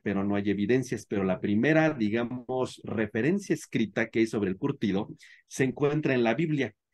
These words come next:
En el libro de Levítico, eh, está las instrucciones que para el lugar donde se deberían de poner las tablas de los diez mandamientos, debería de ser forrado y la mesa que cubri-, que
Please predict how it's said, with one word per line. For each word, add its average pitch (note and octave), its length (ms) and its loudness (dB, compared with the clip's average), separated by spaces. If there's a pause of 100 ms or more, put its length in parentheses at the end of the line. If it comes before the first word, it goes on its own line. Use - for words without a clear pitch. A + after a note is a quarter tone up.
(220)
En A#2+ 240 0
el A#2+ 100 4
libro C#3 300 2
de A#2 120 2
Levítico, G#2 1120 0
eh, G2+ 220 -6
está A#2 420 0
las A2+ 220 0
instrucciones G#2+ 680 0
que G#2+ 120 0
para F#2 540 -2
el F2 200 -2 (320)
lugar A2 440 0
donde A2+ 160 0
se G#2 140 -2
deberían G2+ 360 0
de A#2 80 -2
poner G#2 320 0
las G#2+ 220 -4
tablas A2 340 0
de G2+ 80 -2
los F#2 140 0
diez G#2 180 2
mandamientos, A2+ 720 0 (400)
debería B2 520 4
de D3 100 2
ser C#3 340 -4
forrado B2+ 720 2
y A#2+ 60 -2
la G2+ 120 0
mesa G#2+ 280 -4
que - 200 -10
cubri-, F#2 380 -2
que G2 180 -2